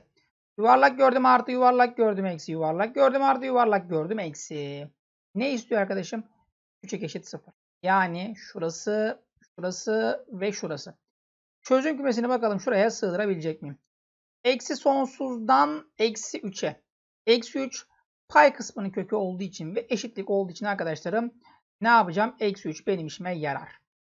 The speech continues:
Sonra birleşim. Eksi iki ile bir arası. Bak eksi iki paydanın kökü. Alamıyorum maalesef, kusura bakma. Bir payın kökü olduğu için alıyorum. Yani bir yazdığı zaman eşittir sıfır oluyor ya. O yüzden işime yarıyor diyorum.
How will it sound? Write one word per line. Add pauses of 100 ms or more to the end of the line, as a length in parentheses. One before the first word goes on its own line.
Sonra
birleşim. (840)
Eksi
iki
ile
bir
arası.
Bak
eksi
iki
paydanın
kökü. (840)
Alamıyorum
maalesef,
kusura
bakma. (180)
Bir
payın
kökü
olduğu
için (100)
alıyorum. (420)
Yani
bir
yazdığı
zaman
eşittir
sıfır
oluyor
ya. (140)
O
yüzden
işime
yarıyor
diyorum.